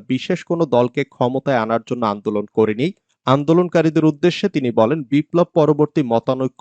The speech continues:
বিপ্লবকে ক্ষতিগ্রস্ত করবে। তারুণ্য সবসময় অন্যায়ের বিরুদ্ধে সোচ্চার থাকবে। দেশে বাক স্বাধীনতা ছিল না, গণতন্ত্র ছিল না, আমরা ফ্যাসিবাদের বিরুদ্ধে লড়াই করেছি। বিগত সময়ে ফেনীর মানুষ কথা বলতে পারেনি, তাদেরকে হাসিনার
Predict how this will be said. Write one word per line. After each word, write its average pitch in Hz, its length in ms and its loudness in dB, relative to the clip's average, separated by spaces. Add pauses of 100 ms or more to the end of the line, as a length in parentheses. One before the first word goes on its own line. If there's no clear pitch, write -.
(140)
বিপ্লবকে 127 480 0
ক্ষতিগ্রস্ত 113 600 -2
করবে। 104 340 0 (640)
তারুণ্য 160 420 4
সবসময় 156 600 -2
অন্যায়ের 127 400 -2
বিরুদ্ধে 123 340 -2
সোচ্চার 143 460 -2 (100)
থাকবে। 104 280 -2 (120)
দেশে 127 260 -4 (120)
বাক 117 220 0
স্বাধীনতা 113 580 -4
ছিল 131 320 -6
না, 160 100 0
গণতন্ত্র 117 560 0 (140)
ছিল 107 180 -6 (140)
না, 135 60 2 (460)
আমরা 120 260 0
ফ্যাসিবাদের 147 680 -2
বিরুদ্ধে 127 360 -2
লড়াই 123 280 0
করেছি। 101 400 -8 (480)
বিগত 151 300 4 (140)
সময়ে 180 340 2
ফেনীর 147 380 -2
মানুষ 135 340 -2
কথা 117 260 0
বলতে 117 280 0
পারেনি, 110 360 -2 (120)
তাদেরকে 131 420 -2
হাসিনার 156 460 -2